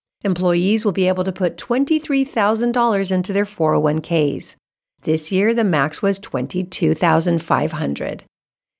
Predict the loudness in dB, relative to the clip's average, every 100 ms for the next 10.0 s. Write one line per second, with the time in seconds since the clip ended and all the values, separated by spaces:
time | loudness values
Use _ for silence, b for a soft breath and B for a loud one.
0 | -6 0 2 2 2 0 2 2 2 0
1 | -2 0 2 2 0 0 0 2 2 2
2 | 0 0 2 0 -2 -4 0 0 0 -2
3 | -2 -2 0 0 0 0 0 0 -2 -2
4 | -4 -2 -2 -2 -4 -4 -8 -12 _ _
5 | _ _ -4 2 2 4 4 4 0 2
6 | 0 2 0 0 -4 _ _ -4 0 -2
7 | 0 -2 0 0 0 0 0 2 2 4
8 | 2 0 -2 0 0 2 0 0 2 2
9 | 2 0 -2 -4 -2 2 2 2 0 -4